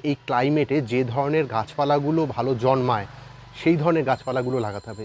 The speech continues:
এক্ষেত্রে আমরা আম, জাম, কাঁঠাল, লিচু, লেবু, এই সমস্ত গাছগুলো কিন্তু আমরা বেশি করে লাগাবো। তাতে কি হবে কি, দুটো লাভ আছে এক্ষেত্রে।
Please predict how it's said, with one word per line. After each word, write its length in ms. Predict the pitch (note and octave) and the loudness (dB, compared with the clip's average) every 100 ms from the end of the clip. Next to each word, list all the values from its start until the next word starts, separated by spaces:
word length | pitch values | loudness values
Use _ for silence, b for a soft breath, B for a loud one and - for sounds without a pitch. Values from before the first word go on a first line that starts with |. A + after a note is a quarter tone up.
| F#2 | -12
এক্ষেত্রে 400 | C3 B2 C#3+ C#3 | -8 -4 -2 -2
আমরা 200 | C#3 C3 C3 | -2 0 0
আম, 440 | B2 B2 B2+ A#2+ A2+ | 0 0 0 -2 -4
জাম, 400 | A#2+ B2+ B2+ B2 B B B | -2 -2 -2 -6 B B B
কাঁঠাল, 440 | A#2+ A#2+ - B2+ B2 | -2 -2 0 -2 -2
লিচু, 560 | A2+ B2+ - C3 B2 A#2+ B B B - - | -2 -4 -4 -4 -4 -6 B B B -14 -2
লেবু, 440 | A#2+ C3+ B2+ C3 A#2 | 2 2 2 -2 -4
এই 240 | C3 C3+ A2+ | -4 -4 -6
সমস্ত 300 | - D3 - C3+ | -8 -8 -6 -4
গাছগুলো 420 | A2+ A#2 A2+ C3+ C#3+ | 0 0 0 -2 -2
কিন্তু 220 | D3+ D3+ | -4 -4
আমরা 180 | C#3 E3 | -4 -4
বেশি 320 | A2+ A#2 C#3 | -4 -4 0
করে 180 | B2 G2+ | 0 0
লাগাবো। 340 | G2 G2 G2 B B - | -4 -10 -16 B B -10
তাতে 220 | A#2 - | -8 -8
কি 180 | - D3 | -8 -6
হবে 200 | D3+ C3+ | -4 -6
কি, 260 | - C3 - B2 G#2+ G#2 | -6 -6 -6 -6 -10 -4
দুটো 380 | E3+ D3+ F#3+ D3+ _ _ _ _ - | -4 2 2 2 _ _ _ _ -6
লাভ 280 | A#2 G#2+ G#2 | 0 0 -2
আছে 220 | - G#2 G2 | -10 -16 -14
এক্ষেত্রে। 360 | - A2 - | -14 -14 -14